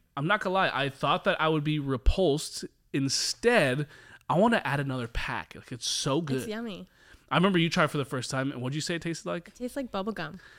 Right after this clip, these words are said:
Speaker 1: It, it, it is a sensation that you need to try for yourself. And so, leaners, we have, uh, we have a deal for you, okay? So check this out. If you're looking for an easier way to take supplements,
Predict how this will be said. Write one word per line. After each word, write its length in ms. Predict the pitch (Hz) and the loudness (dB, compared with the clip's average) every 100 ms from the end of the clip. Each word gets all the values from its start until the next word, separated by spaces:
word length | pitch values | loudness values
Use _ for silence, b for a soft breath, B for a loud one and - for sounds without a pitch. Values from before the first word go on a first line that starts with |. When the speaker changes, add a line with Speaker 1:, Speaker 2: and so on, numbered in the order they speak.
| b b | b b
Speaker 1:
It, 160 | - - | -12 -4
it, 160 | 185 160 156 | 0 0 2
it 140 | 170 | 4
is 300 | 165 147 - _ _ _ b b b _ - | 6 2 -2 _ _ _ b b b _ -4
a 400 | 143 135 131 127 - _ _ - | 0 0 0 -4 -10 _ _ -8
sensation 920 | - 175 - - 202 170 180 139 123 151 | -4 0 2 4 4 6 4 2 -2 -4
that 120 | 127 | -6
you 220 | 131 160 | 0 2
need 160 | 175 151 | 2 0
to 60 | |
try 360 | 123 135 117 113 | -4 -2 -2 -2
for 220 | - 120 | -4 -2
yourself. 440 | 120 - 117 110 135 | -2 -2 -4 -6 -4
And 100 | 135 | 4
so, 260 | 151 127 B B | 4 4 B B
leaners, 420 | - 180 196 185 156 | 4 8 8 4 2
we 140 | 170 | 4
have, 420 | 160 160 160 - | 6 4 2 -4
uh, 360 | - 147 131 120 B B B B _ | -4 0 0 -2 B B B B _
we 60 | 165 | 2
have 100 | 180 | 2
a 40 | |
deal 280 | 143 160 165 | 2 4 4
for 260 | - 123 | 0 -8
you, 140 | 113 117 | -6 -6
okay? 200 | 117 139 | -4 -4
So 120 | 156 | -2
check 120 | 151 | -4
this 100 | 143 | 0
out. 140 | 151 120 | 0 -2
If 120 | 123 | -2
you're 80 | 143 | 2
looking 320 | 160 180 226 | 4 4 2
for 160 | 208 202 | 4 6
an 100 | 165 | 4
easier 400 | 151 165 160 220 | 2 0 4 4
way 180 | 139 139 | 4 0
to 100 | 139 | -2
take 220 | 151 143 | -2 -2
supplements, 640 | - 143 127 113 120 - | 0 -2 -2 -4 -4 -6